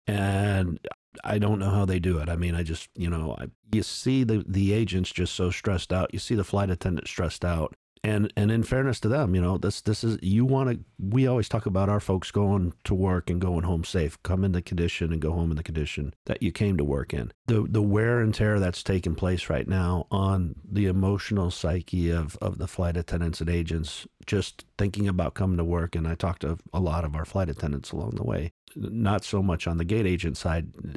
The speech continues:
in the fact that we, we have Spirit, but I do talk to them, and the abuses that they take down in Fort Lauderdale are off the charts. So much so, I mean, I just haven't spent time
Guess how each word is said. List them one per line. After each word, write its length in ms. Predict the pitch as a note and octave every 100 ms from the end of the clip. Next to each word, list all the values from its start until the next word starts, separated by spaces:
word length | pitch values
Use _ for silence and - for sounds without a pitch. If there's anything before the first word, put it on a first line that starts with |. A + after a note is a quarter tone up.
| - -
in 280 | B1 C2+ D#2+
the 80 |
fact 280 | E2+ E2 E2
that 120 | D2 A1
we, 200 | E2+ D#2+
we 100 | F#2+
have 120 | E2
Spirit, 280 | - - F2
but 100 | F2+
I 60 | F#2
do 180 | G2 A#2
talk 260 | G#2+ F2+
to 80 | F#2+
them, 220 | F#2+ F#2
and 140 | F2 F2
the 60 |
abuses 420 | D#2+ G2+ G2+ F2+
that 180 | F2 E2+
they 80 | F2
take 220 | - E2+
down 200 | F#2+ F2
in 60 | D#2
Fort 200 | F2+ -
Lauderdale 500 | G2 F2+ E2 E2+ E2
are 140 | C#2 -
off 200 | F2 -
the 100 | -
charts. 520 | - F#2 D2 - - _
So 240 | - - F#2+
much 220 | E2 -
so, 120 | E2+
I 100 | E2
mean, 120 | F2
I 40 | F2+
just 120 | F#2+
haven't 320 | F#2 D2+ -
spent 340 | - - F2 -
time 380 | - D#2+ D2